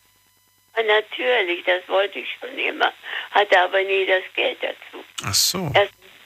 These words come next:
Speaker 2: Und jetzt hattest du die Zeit und das Geld?
Speaker 1: Das kam später, ja, wie ich in Rente war. Vorher noch nicht.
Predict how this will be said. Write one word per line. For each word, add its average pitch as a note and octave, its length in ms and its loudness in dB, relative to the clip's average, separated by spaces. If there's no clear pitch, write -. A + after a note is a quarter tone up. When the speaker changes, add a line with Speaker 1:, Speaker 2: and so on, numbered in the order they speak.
Speaker 2:
Und B2 120 2
jetzt C3 200 4
hattest D3+ 280 2
du - 20 -2
die B2+ 160 -2
Zeit C3+ 320 2
und F#3+ 200 -4
das A2 200 2
Geld? C#2 340 -6
Speaker 1:
Das F3 160 -2
kam F#3+ 260 2
später, E3+ 400 0
ja, D#3+ 340 0
wie D#3+ 200 -4
ich - 100 -14
in - 180 -6
Rente - 520 -4
war. - 180 -2
Vorher F#3 320 2
noch E3 280 -2
nicht. E3 300 -4